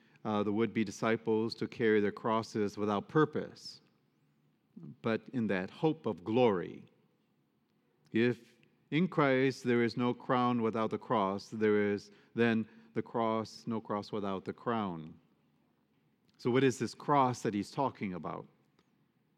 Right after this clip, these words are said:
It can be as plain as the mundane pace of life that we are in,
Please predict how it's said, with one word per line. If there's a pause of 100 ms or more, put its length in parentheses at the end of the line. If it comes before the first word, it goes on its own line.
It
can
be
as
plain
as
the
mundane
pace
of
life
that
we
are
in,